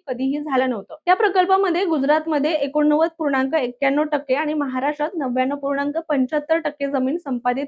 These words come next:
करण्यात आली आहे. तुम्हाला अजून एक खास गोष्ट सांगते, ती अशी की या प्रकल्पामध्ये जमिनीच्या बदल्यात लोकांना चांगली भरपाई सुद्धा देण्यात आली आहे आणि या भरपाईमुळे शेतकऱ्यांचं अक्षरशः नशीब पूर्णपणे बदलून गेलेलं आहे. ते असं की यातील अनेक शेतकरी आधी खडतर जीवन जगत होते, पण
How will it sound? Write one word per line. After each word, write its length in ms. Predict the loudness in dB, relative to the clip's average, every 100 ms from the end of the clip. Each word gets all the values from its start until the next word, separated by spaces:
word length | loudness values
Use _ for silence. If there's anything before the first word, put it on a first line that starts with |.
| -2
करण्यात 300 | 0 0 -2
आली 180 | 0 0
आहे. 80 | -2 _ _
तुम्हाला 220 | 0 4 6
अजून 220 | 4 0
एक 140 | -2
खास 200 | 2 0 0
गोष्ट 260 | -4 -2
सांगते, 420 | -2 0 0 -2
ती 180 | -2 2
अशी 240 | 2 0 -4
की 120 | 0
या 100 | 2
प्रकल्पामध्ये 680 | 0 0 0 0 0 0 0
जमिनीच्या 460 | 0 0 -2 -2
बदल्यात 380 | -2 -2 -2 2
लोकांना 380 | 0 0 -2 -2
चांगली 340 | -2 -4 -2
भरपाई 400 | -2 -2 0 -2
सुद्धा 300 | -2 -6 -4
देण्यात 320 | -2 0 -2 -2
आली 220 | -4 -4
आहे 100 | -6 _ _ -2
आणि 200 | 2 4
या 160 | 4 4
भरपाईमुळे 680 | 2 0 2 0 2 0 -2
शेतकऱ्यांचं 680 | -4 -4 -2 0 0 -2
अक्षरशः 580 | -6 -6 -8 -6 -4 -4
नशीब 360 | -2 -4 -6 -10 -2
पूर्णपणे 480 | 0 0 0 -2 0
बदलून 420 | -2 0 0 2
गेलेलं 280 | 2 0 -2
आहे. 80 | -4 _ _ _
ते 80 | 4
असं 240 | 4 4
की 180 | 2 2
यातील 320 | 2 2 0 0
अनेक 320 | 0 -2 -2 -4
शेतकरी 480 | -6 0 0 2 -2
आधी 220 | -4 -4 0
खडतर 360 | 2 2 2 0
जीवन 320 | 0 0 0
जगत 280 | 0 -2 -2
होते, 200 | -2 -2
पण 140 | -4